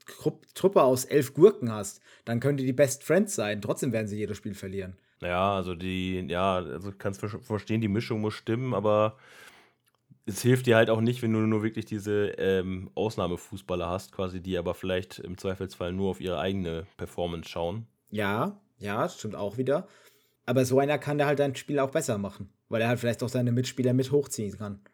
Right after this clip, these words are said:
Speaker 2: Schwieriges Thema. Pascal, du hast uns da auf jeden Fall eigentlich schon mal <laughs> eine, eine, eine Folge gefüllt hier mit Diskussionsstoff, glaub ich. Ähm,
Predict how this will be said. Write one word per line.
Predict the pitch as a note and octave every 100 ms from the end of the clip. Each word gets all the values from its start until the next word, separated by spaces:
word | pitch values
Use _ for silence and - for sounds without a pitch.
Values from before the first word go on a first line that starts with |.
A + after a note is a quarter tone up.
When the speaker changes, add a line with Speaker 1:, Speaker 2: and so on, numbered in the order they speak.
| _
Speaker 2:
Schwieriges | - A#2+ C3 C3+ -
Thema. | B2+ B2+ D3+ F3 -
Pascal, | A2 - A#2 C3
du |
hast | A#2 A#2
uns | -
da | G#2+
auf | -
jeden | A2+
Fall | A2 A2
eigentlich | G#2+ A2
schon | A2
mal | G#2+
<laughs> |
eine, | D3 C3+ C#3 - C3
eine, | A#2 A2+
eine | G#2 A#2
Folge | - B2+ D3 C#3
gefüllt | B2 B2 C3+ D3 B2+
hier | G#2+ G#2
mit | G#2
Diskussionsstoff, | G#2+ - G2+ G2+ B2 - F2 -
glaub | F2+ E2+ F#2
ich. | C3+ B2+
Ähm, | F#2 F#2 F#2+ F#2+